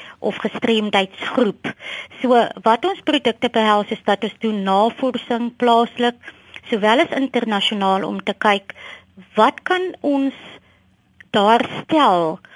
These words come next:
om kommunikasie vir die persoon met 'n gestremdheid makliker te maak, om ons produkte as 'n maatskappy toeganklik te maak. So, dit is vir ons baie belangrik om te sê dat ons kyk na alle segmente,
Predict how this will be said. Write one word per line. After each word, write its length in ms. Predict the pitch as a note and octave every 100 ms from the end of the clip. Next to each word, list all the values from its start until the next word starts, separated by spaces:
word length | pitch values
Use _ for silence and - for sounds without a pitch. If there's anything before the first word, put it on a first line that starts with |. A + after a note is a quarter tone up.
| -
om 220 | - A#3+ A#3
kommunikasie 920 | C4 B3 A#3+ A#3+ C#4+ C4+ C4+ - C4+
vir 120 | C4+
die 100 | A#3
persoon 520 | A3 - - A3+ G3+
met 160 | G3+ G#3
'n 40 |
gestremdheid 800 | - - - A3+ G#3 G3+ G3+ G3
makliker 580 | F#3 F3 - G3+ - F#3+
te 100 | -
maak, 460 | F3+ E3+ D3+ - - - - -
om 240 | - D#4+ C#4
ons 260 | D4+ C#4
produkte 640 | - B3 - G#3 - B3+
as 160 | - G#3+ -
'n 100 | G3+
maatskappy 720 | G3 F#3+ - A#3 - B3+ A#3+
toeganklik 680 | A#3+ - - C#4+ C#4+ - B3 -
te 100 | A3
maak. 520 | F#3 E3+ D3+ - - - - - -
So, 100 | B3
dit 120 | A#3+
is 80 | A#3+
vir 100 | C4+
ons 220 | B3+ A#3+
baie 280 | - A3 D4+
belangrik 800 | F#4+ E4+ A3 G#3 G#3 A3+ A3+ - - - -
om 220 | A#3+ A3+
te 120 | G#3+ A3 -
sê 320 | B3+ B3+ A#3 - -
dat 240 | A3+ G#3+ -
ons 180 | B3 A#3+ -
kyk 400 | D4+ D4 C#4 - - _ -
na 180 | A3+ -
alle 260 | E4+ F#4 G4
segmente, 840 | D4 A#3+ - G3+ F3+ F3+ - D#3+